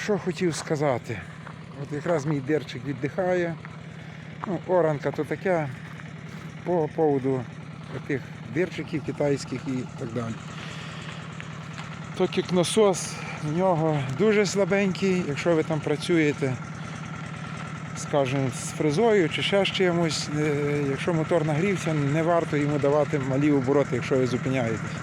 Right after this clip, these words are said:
Краще залишити його на більших оборотах, тому що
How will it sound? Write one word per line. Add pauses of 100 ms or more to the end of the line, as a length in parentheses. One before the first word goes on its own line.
(480)
Краще
залишити
його
на
більших
оборотах, (1080)
тому
що